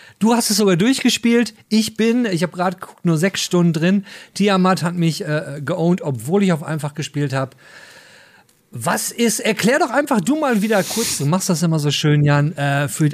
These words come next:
all die, die es nicht wissen, was ist eigentlich anders an diesem Final Fantasy? Weil es ist ja irgendwie anders, oder?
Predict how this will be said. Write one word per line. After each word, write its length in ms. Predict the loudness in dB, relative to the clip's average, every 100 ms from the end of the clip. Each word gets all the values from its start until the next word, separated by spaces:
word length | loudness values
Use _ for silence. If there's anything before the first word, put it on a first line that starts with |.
| -2
all 220 | -2 0 4
die, 180 | 4
die 140 | 4 2
es 120 | 2
nicht 200 | 0 2
wissen, 480 | -2 2 2 2 -2
was 240 | -4 -2 -2
ist 140 | -4
eigentlich 380 | -2 0 0 -2
anders 260 | -4 -4
an 140 | -4 -6
diesem 240 | -6 -6
Final 340 | -6 -4 -4 -4
Fantasy? 540 | -4 -2 -4 -6 -8
Weil 180 | -10 -12
es 140 | -10
ist 160 | -8 -6
ja 60 | -4
irgendwie 260 | -2 -2
anders, 340 | -2 -6 -8 -14
oder? 280 | -14 -14